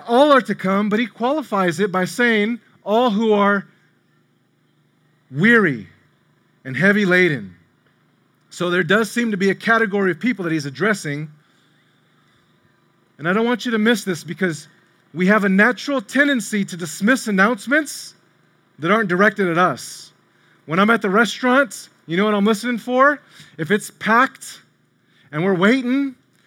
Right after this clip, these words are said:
I'm waiting for the hostess to get up and say, "Avila,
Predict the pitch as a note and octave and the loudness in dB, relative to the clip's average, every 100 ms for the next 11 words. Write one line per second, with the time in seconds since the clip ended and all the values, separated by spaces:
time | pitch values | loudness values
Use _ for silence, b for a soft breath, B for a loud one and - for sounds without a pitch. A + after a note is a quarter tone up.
0 | b b F3+ G3+ A3+ C4+ A3 A#3 G3+ B3+ | b b 0 2 4 2 0 -2 0 0
1 | C4 - G#3+ G#3+ F3+ A#3+ B3 A3+ G3 A3+ | 0 -6 -8 -4 0 2 0 -4 -2 2
2 | A3 G#3+ F#3+ _ _ _ _ _ _ G3+ | 2 2 -2 _ _ _ _ _ _ 2
3 | C4+ A#3 F3+ A2+ | 4 4 2 -2